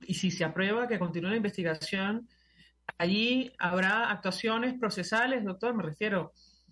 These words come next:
eh, un llamado a comparecer para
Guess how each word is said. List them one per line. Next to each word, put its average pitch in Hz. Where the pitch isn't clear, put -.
eh, 165
un 147
llamado 220
a 214
comparecer 208
para 165